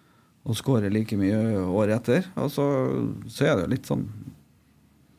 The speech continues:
ja, vi kunne ha blitt bedre, eller utviklet oss mer og vært bedre på, mot etablert forsvar da, for vi møtte jo så fryktelig mye etablert forsvar i, og det er nok en, der burde en ha vært, eh, kanskje, ja, råere i,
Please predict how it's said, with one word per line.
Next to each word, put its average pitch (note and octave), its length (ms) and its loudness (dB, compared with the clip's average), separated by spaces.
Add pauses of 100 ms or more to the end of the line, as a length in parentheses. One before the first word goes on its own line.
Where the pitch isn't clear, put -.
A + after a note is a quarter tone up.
(520)
ja, A2+ 260 4
vi G2+ 100 -2
kunne B2 240 2
ha E2+ 80 2
blitt G2+ 280 -2
bedre, D#2+ 520 0
eller G#2 180 0
utviklet G2+ 500 -2
oss A2+ 120 -6
mer F2+ 260 0
og G#2+ 300 0
vært G#2+ 180 -6
bedre F#2 240 -2
på, B2 440 -2
mot A#2 160 0
etablert - 460 -4
forsvar - 360 -4
da, C3 60 0
for B2 140 0
vi C3 120 4
møtte A2+ 220 0
jo A#2 80 -2
så A#2 280 -4 (240)
fryktelig - 400 -4
mye C#3 200 2
etablert G#2 340 -6
forsvar - 400 -6
i, F#2+ 100 -4 (840)
og - 60 2
det E3 80 8
er F#3 60 6
nok A2+ 180 2
en, G2 600 -2 (160)
der G2+ 100 -2
burde B2+ 260 6
en F2+ 120 -2
ha F2+ 160 -2
vært, G2+ 200 -4
eh, G2 180 -2
kanskje, A2 300 -2 (140)
ja, - 140 0
råere A2 560 2
i, A2+ 280 0